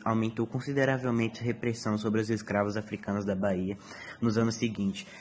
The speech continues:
Essa repressão afetou tanto escravos como libertos. E existem estudos que afirmam que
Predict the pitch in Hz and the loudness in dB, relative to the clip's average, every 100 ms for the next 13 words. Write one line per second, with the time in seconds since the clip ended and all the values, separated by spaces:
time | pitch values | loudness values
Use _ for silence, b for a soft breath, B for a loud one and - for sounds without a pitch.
0 | b - 123 135 135 - 117 107 127 120 | b 2 2 2 0 4 2 2 2 0
1 | 110 117 117 117 - 127 147 151 - - | 0 0 0 -2 0 0 2 -2 -4 2
2 | 113 117 123 - 117 117 110 101 95 98 | 4 4 0 -2 -2 0 0 2 0 0
3 | 98 104 110 107 - - - b b - | -2 0 0 -2 -6 -16 -20 b b 0
4 | 113 110 131 151 135 - 120 120 117 117 | 2 2 0 0 -2 0 2 2 0 4
5 | 113 117 123 120 120 120 110 104 | 4 2 0 2 2 2 0 0